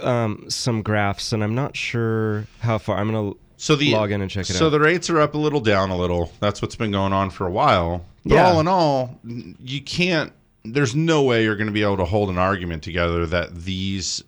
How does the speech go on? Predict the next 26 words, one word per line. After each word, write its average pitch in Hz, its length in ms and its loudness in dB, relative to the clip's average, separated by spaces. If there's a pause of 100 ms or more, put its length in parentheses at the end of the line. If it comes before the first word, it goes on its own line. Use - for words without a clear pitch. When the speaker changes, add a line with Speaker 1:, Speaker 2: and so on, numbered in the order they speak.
(240)
Speaker 2:
potential 120 880 -2
increases 98 640 -6
aren't 95 180 -2
already 92 320 -2
priced 87 460 -2
into 90 220 -4
the 78 80 -4
bond 78 320 -4
market 73 340 -10
a 73 40 -14
little 71 200 -14
bit. - 240 -20 (300)
Everybody 107 440 -2
understands 87 880 -4
that. 82 340 -4
I - 460 -18
mean, 101 180 -4
especially 107 960 -2
if 98 200 -4
your 92 100 -4
livelihood 92 800 -2
depends 98 400 -4
on 101 120 0
understanding 104 680 -6
this, 113 420 -6 (1300)
um, 90 500 0